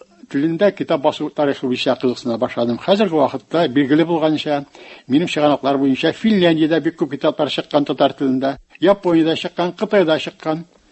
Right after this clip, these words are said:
Һәм Төркиядә чыгып килә. Өлешчә Америкада күренгәли. Менә хәзерге вакытта минем фәнни интересларымның бер өлеше чит илләрдә татар китабының басылу тарихын ачу.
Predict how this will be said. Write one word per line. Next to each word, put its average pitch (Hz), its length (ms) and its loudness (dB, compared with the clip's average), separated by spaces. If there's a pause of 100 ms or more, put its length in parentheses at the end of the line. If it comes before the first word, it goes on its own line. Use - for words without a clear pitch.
(800)
Һәм 254 160 4
Төркиядә 156 500 2
чыгып 123 360 -2
килә. 117 280 -2
Өлешчә 185 400 0
Америкада 165 540 2
күренгәли. 113 640 -6
Менә 196 240 0
хәзерге 175 320 0
вакытта 143 600 0
минем 135 340 2 (100)
фәнни 147 380 4
интересларымның 127 640 2
бер 131 160 -2
өлеше 165 400 -2 (1120)
чит - 460 2
илләрдә 190 580 4
татар 165 300 0
китабының 143 460 -2
басылу 131 320 2
тарихын 110 380 -2 (640)
ачу. - 360 -4